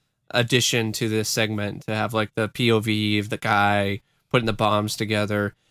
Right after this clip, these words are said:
The g-, reenactor, the guy, the actor who played the Unabomber, he had a handlebar mustache. The mustache wasn't right. It, it, it was like, is this, like, the Unabomber's cousin or something? 'Cause this doesn't really, this is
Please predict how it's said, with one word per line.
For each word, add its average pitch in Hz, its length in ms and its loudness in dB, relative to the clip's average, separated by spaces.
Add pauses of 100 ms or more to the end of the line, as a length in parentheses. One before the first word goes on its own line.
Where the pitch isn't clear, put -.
(120)
The 170 100 4
g-, 208 160 -2
reenactor, 240 1040 4 (180)
the 185 100 0
guy, 175 280 4
the 165 160 6
actor 202 480 2
who 165 160 0
played 151 600 2
the 156 180 4
Unabomber, 165 760 2 (540)
he 208 140 4
had 240 100 6
a 202 120 4
handlebar 185 680 4
mustache. 190 760 4
The 170 100 2
mustache 185 600 2
wasn't 165 380 2
right. 143 340 2 (880)
It, 139 120 -4
it, 147 280 0
it 175 80 4
was 156 200 0
like, 151 320 4 (640)
is 131 160 -4
this, 165 200 -2
like, 170 240 0
the 143 200 -2
Unabomber's 147 640 2
cousin 170 500 0
or 196 120 2
something? 208 680 0
'Cause 143 160 -2
this 165 160 2
doesn't 202 400 -2
really, 165 640 2
this 156 320 -6
is 175 80 -10